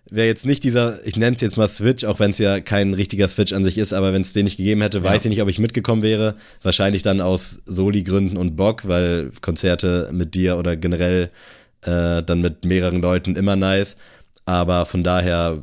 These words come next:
Speaker 1: hat mir das einfach von zehn von zehn einfach gefallen.
Speaker 2: Ich fand das auch einfach so geil, ähm, also f-, für die Leute, die jetzt nicht <laughs> dabei waren, so, es war halt so eine Gruppe, die so ein bisschen gemixt waren. Also ich war ja mit allen befreundet, aber wir waren jetzt mit, mit sechs
Speaker 1: <laughs>
Speaker 2: Leuten los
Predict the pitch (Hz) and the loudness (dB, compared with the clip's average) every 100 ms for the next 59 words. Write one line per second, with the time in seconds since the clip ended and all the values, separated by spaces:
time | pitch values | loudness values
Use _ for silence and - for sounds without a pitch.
0 | - - 85 _ - 87 85 87 82 85 | -12 -12 -14 _ -4 -2 -2 -2 -4 -2
1 | 90 82 - - 107 104 98 - 92 87 | -2 -4 -6 -2 0 0 0 0 0 0
2 | 82 85 - - 76 73 - - _ - | -4 -8 -8 -6 -4 -6 -14 -20 _ -12
3 | 95 - 139 135 127 131 117 113 104 85 | -6 0 0 0 0 0 0 -2 -2 0
4 | 104 120 123 - - 104 104 101 90 90 | 2 2 0 -2 -4 0 0 0 0 -2
5 | 92 - - - - - 85 90 87 90 | -2 -6 -14 -20 -20 -10 -4 -2 0 -2
6 | 92 - 87 - 98 - - 90 90 113 | -4 -4 -4 -2 -2 -2 -2 0 0 2
7 | 113 104 - - 156 139 - - - - | 2 0 -2 -4 0 0 -2 -8 -6 -2
8 | 101 - 117 131 123 120 104 101 110 131 | 0 0 0 0 0 -2 0 -4 0 0
9 | 131 123 - - 98 110 113 - 110 101 | 0 -2 -8 -4 0 2 0 0 0 2
10 | 101 123 - 104 95 92 - 117 107 104 | 0 0 -2 0 0 -2 0 0 2 0
11 | 101 - 107 127 143 135 131 143 156 170 | -2 -2 0 2 0 -2 0 0 0 -2
12 | - - 98 98 101 101 107 107 - 104 | -6 -2 0 2 2 2 2 0 0 2
13 | 98 104 101 110 - 117 117 113 104 120 | 2 2 2 0 2 0 2 0 2 2
14 | 151 - | 0 -2